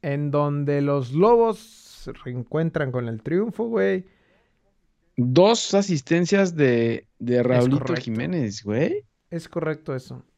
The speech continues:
Speaker 2: Que ya está con la selección.
Speaker 1: Ah, sí, siempre sí fue.
Speaker 2: Ya llegó, ya está ahí entrenando
Speaker 1: Venga.
Speaker 2: con la selección, güey. Así que cuidado,
Speaker 1: <laughs>
Speaker 2: Trinidad y Tobago.
Speaker 1: Canadá.
Speaker 2: Cuidado, Canadá
Speaker 1: Ajá.
Speaker 2: y El Salvador y, y esos
Speaker 1: Manchester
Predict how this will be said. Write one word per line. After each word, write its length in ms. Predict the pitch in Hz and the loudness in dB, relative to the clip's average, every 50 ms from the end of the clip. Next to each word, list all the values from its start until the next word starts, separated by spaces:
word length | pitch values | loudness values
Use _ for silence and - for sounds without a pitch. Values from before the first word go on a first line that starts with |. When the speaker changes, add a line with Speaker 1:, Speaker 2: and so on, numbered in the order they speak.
| _ _ _ | _ _ _
Speaker 2:
Que 140 | - 139 131 | 2 4 4
ya 100 | 139 151 | 6 4
está 260 | 165 - - 208 202 | 4 4 2 2 4
con 120 | - 180 147 | 4 4 2
la 60 | 131 | 2
selección. 480 | 120 117 110 104 - - 151 165 180 170 | 2 0 -2 -4 -2 0 0 0 -2 -2
Speaker 1:
Ah, 140 | 165 135 160 | -2 -2 -2
sí, 280 | 170 - 190 202 233 254 | -2 0 0 0 0 0
siempre 260 | 214 220 208 208 208 | 0 0 0 0 -2
sí 100 | 190 - | -4 -6
fue. 320 | 180 - 170 170 - - - _ _ _ _ _ _ _ _ _ _ _ _ _ _ _ _ _ _ _ _ _ _ _ _ _ _ _ _ _ - | -4 0 2 2 2 0 -6 _ _ _ _ _ _ _ _ _ _ _ _ _ _ _ _ _ _ _ _ _ _ _ _ _ _ _ _ _ -2
Speaker 2:
Ya 100 | 131 131 | 0 2
llegó, 340 | 147 165 165 165 165 175 170 | 4 4 4 6 4 4 4
ya 120 | 160 160 | 4 2
está 200 | 165 160 - - | 2 2 2 2
ahí 120 | 160 165 165 | 4 4 4
entrenando 500 | 165 165 156 156 147 147 143 143 147 156 | 4 2 0 0 0 2 2 2 2 2
Speaker 1:
Venga. 120 | 151 139 135 | 2 2 2
Speaker 2:
con 120 | 127 117 | 2 2
la 100 | 113 113 | 2 0
selección, 500 | 113 107 110 101 - - 127 123 127 123 | 0 -2 -2 -4 -2 -2 -2 0 0 0
güey. 300 | 117 110 110 123 - - _ _ _ _ - | 0 0 0 0 -2 -4 _ _ _ _ -4
Así 260 | 107 107 - 147 143 | -2 2 2 2 4
que 280 | - - 170 160 - _ | 4 4 4 4 2 _
cuidado, 1080 | _ - 143 139 135 135 139 160 165 180 185 175 170 185 175 160 147 139 135 127 123 120 117 - - | _ 4 6 8 8 8 8 6 6 4 4 4 4 4 4 6 6 4 4 4 2 0 -2 -2 -2
Speaker 1:
<laughs> 140 | 160 143 - | -2 0 2
Speaker 2:
Trinidad 440 | - 143 135 131 127 131 135 131 | 2 2 4 4 4 4 4 4
y 100 | 131 127 | 2 2
Tobago. 680 | 110 - 127 120 123 123 120 110 117 120 120 117 120 - _ | 2 2 2 2 4 2 2 0 0 -2 -2 -2 -6 -10 _
Speaker 1:
Canadá. 580 | - 143 135 131 135 135 131 131 131 127 131 131 _ _ _ _ _ _ _ _ _ _ _ _ _ _ _ _ _ _ _ _ - - - - - _ _ _ _ _ _ _ _ _ | -4 -2 -2 0 0 -2 -2 -2 -2 -4 -6 -10 _ _ _ _ _ _ _ _ _ _ _ _ _ _ _ _ _ _ _ _ -20 -20 -20 -20 -20 _ _ _ _ _ _ _ _ _
Speaker 2:
Cuidado, 600 | - 135 135 139 143 151 160 165 160 151 139 131 | -12 -8 -4 -2 -2 0 0 0 0 0 -2 -2
Canadá 800 | - 123 113 113 117 113 117 113 113 110 110 107 107 107 107 | -2 0 0 2 2 2 2 2 2 2 0 0 -2 0 0
Speaker 1:
Ajá. 180 | - 139 170 170 | 2 4 4 4
Speaker 2:
y 40 | - | 4
El 80 | 107 | 4
Salvador 600 | 104 117 110 110 107 110 107 110 113 113 113 110 107 | 4 4 4 6 6 6 6 6 6 6 6 4 4
y, 520 | 107 107 104 101 101 101 101 110 156 160 156 | 4 4 4 4 4 4 4 2 0 0 0
y 120 | 107 110 | 2 4
esos 100 | 147 165 | 4 4
Speaker 1:
Manchester 220 | 185 - - 214 | 4 4 4 6